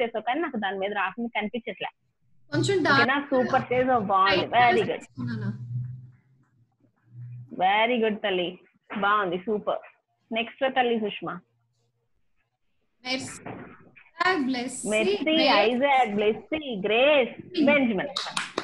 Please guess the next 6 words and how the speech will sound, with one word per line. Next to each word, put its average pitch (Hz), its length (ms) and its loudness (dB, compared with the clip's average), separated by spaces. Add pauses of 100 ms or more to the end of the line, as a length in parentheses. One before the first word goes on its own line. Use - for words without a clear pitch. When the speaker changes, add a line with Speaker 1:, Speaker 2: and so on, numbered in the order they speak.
(400)
Speaker 2:
Very 403 240 0
good. 381 360 0 (1500)
Speaker 1:
వెల్కమ్. 262 720 4 (680)
బాగా 185 360 0
చేశారు 320 300 0
నాన్న. 339 220 0